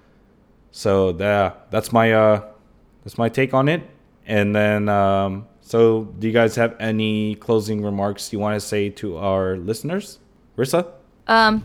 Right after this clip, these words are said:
Speaker 2: thanks for continuing to support. Sorry if you had to skip out on this episode until this point. Um, but I hope you continue to enjoy our content.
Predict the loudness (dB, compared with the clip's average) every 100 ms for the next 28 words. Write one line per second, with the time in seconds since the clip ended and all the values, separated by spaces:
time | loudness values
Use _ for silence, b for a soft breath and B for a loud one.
0 | 0 0 -2 -4 -4 -2 -2 -2 -2 -4
1 | -6 -8 -10 -2 2 2 2 -4 0 2
2 | 4 2 2 -2 -6 -6 -2 -2 -2 -8
3 | -4 -2 2 4 4 2 -2 -4 -4 -4
4 | -2 0 -2 -2 -2 -4 -4 -2 0 -2
5 | B B -20 _ _ _ 4 6 8 6
6 | 2 -6 -18 _ 0 2 4 2 0 -2
7 | 0 0 0 -4 -4 -2 0 0 -2 -2
8 | -2 0 0 0 2 4 4 4 2 0
9 | 2 2 2 2 2 0